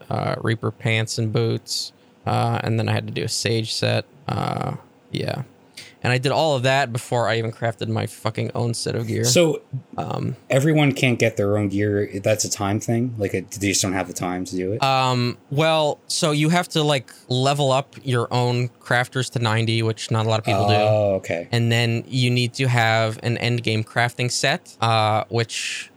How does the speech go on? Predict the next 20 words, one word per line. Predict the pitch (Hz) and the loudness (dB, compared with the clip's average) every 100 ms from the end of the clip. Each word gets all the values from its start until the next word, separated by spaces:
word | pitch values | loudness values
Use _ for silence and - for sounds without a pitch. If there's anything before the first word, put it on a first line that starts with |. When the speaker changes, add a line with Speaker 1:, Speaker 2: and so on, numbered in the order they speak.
| - | -2
Speaker 1:
you | 120 | 0
have | 120 113 | 2 0
to | - 107 - | -2 -2 0
either | 113 113 | 0 0
buy | 113 110 110 110 | 0 0 2 2
or | 104 110 110 | 0 -2 -2
make | 120 117 110 - | 0 0 -2 -4
yourself | 110 - 113 113 | -2 0 0 0
with | 113 | -4
a | |
previous | 110 - 120 120 123 | -4 -2 0 0 -2
tier | - 131 131 | -2 0 0
crafting | 123 - 127 - 131 | -2 -2 -2 -2 -4
set. | - 147 151 _ _ _ _ | -2 -2 -4 _ _ _ _
Then | - 113 175 175 117 110 113 | -4 0 2 2 0 -2 -4
what | - | -2
you | 117 | 0
have | 113 | 0
to | - | -4
do | 117 110 110 110 | -2 0 0 -2